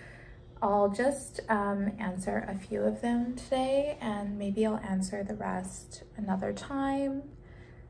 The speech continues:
Again, if you ever have any questions, feel free to comment them below and I will save them for a later date. So the first one is, "Do you practice yoga every day? Do you prefer morning or night?"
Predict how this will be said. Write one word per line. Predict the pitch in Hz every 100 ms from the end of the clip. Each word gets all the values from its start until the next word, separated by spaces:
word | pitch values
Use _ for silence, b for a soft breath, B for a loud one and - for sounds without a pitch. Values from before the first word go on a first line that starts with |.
| -
Again, | 220 233 226
if | 226
you | 247
ever | - 226
have | 233 254
any | 254 254
questions, | 254 226 214 - 226 226 -
feel | - 214
free | 214 - 220 214 214
to | - - 214 208 208 202 202
comment | 202 - 202 208 214
them | 214 202
below | 202 185 185 190 240
and | 262 214 196 190
I | - 190
will | 185
save | 190 - 190 190
them | 185 180 180 -
for | 190 180 214
a | 185 185
later | 180 190 202 214 208 190 B B -
date. | - - - - - - -
So | 262 233
the | 240
first | - 240 240 -
one | 240 240
is, | 285 294 294 -
"Do | 254
you | 247
practice | - 220 214 226 214
yoga | 247 240 247 247 254
every | 208 208 196
day? | 196 180 190 240 - -
Do | -
you | 214
prefer | 208 214 - 214
morning | 208 196 185 190 190 190 -
or | 185
night?" | 180 170 170